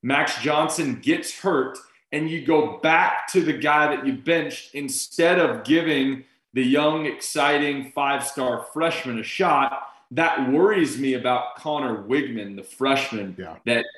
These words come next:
Speaker 1: I, and I've said this numerous times now, either he's not as good as we think he is, or he's not mature enough to be put in there. Um, but credit to Haynes. He battled.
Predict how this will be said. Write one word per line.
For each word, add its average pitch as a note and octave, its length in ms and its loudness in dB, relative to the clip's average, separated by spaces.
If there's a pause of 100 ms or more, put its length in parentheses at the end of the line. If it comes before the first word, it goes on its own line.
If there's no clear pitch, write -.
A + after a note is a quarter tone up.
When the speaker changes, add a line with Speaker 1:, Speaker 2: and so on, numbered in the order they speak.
(120)
Speaker 1:
I, A#2 140 0
and B2+ 140 0
I've A#2 140 -2
said E3 420 0
this B2+ 200 0
numerous C3+ 760 2
times C3+ 460 -4
now, F2+ 320 -8
either C#3+ 460 4 (400)
he's E3 220 2
not F3+ 200 0
as D3+ 160 0
good F3 200 4
as D3+ 60 0
we D#3 140 2
think E3 260 -6
he F3 220 2
is, E3+ 460 -6 (300)
or B2+ 220 2
he's C3+ 220 4
not D3 260 -2
mature D3 400 0
enough A#2 300 -4
to A2 80 -16
be A#2 160 -4
put A#2 280 -4
in G#2 140 0
there. - 240 -12 (520)
Um, A#2 600 0
but - 320 -2
credit E3+ 420 2
to F#3 120 0
Haynes. D#3+ 800 -2
He D3 340 0
battled. D3 560 4